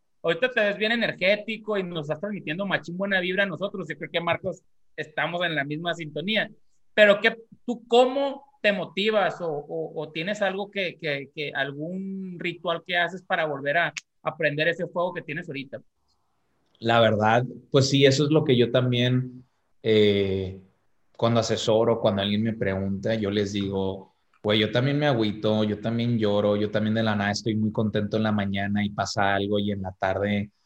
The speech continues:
Speaker 2: ay, pues te da un poco para abajo o simplemente ya no quieres continuar". Em, lo que sí me ha ayudado muchísimo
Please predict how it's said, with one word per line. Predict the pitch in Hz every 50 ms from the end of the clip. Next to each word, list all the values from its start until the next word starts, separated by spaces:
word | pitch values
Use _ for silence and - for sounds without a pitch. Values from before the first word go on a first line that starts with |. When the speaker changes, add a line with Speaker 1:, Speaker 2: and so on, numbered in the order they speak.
| _ _ _ _ _
Speaker 2:
ay, | - 104 113 123 127 127 127 127
pues | 113 104 101 98 - - - _ _ _ _ _ _
te | _ 120
da | 120 117 110 117
un | 120 120 110
poco | - 127 117 - 107 - -
para | 120 113 107 104
abajo | 101 101 104 107 107 107 - - 113 113 110
o | 104
simplemente | 104 - 113 101 104 104 104 104 104 101 104 101
ya | 101 101
no | 104 101
quieres | - 107 101 98 98 -
continuar". | - 101 95 92 95 92 92 92 95 98 98 101 98 - - - _ _ _ _ _ _
Em, | - 107 95 98 98 98 95 95 95 95 95 95 92 92 95 - - - _ _ _ _ _ _ _ _ _ _ _ _ _ _ _ _ _ _ _ _ _ _ _ _ _ _
lo | 135 131 131 131 131
que | 139
sí | 131 - - 147 147
me | 160
ha | 170
ayudado | 170 160 143 131 139 151
muchísimo | - 135 120 104 - - 127 127 123 - 135 127 127 135 143 160 180 180 - - - -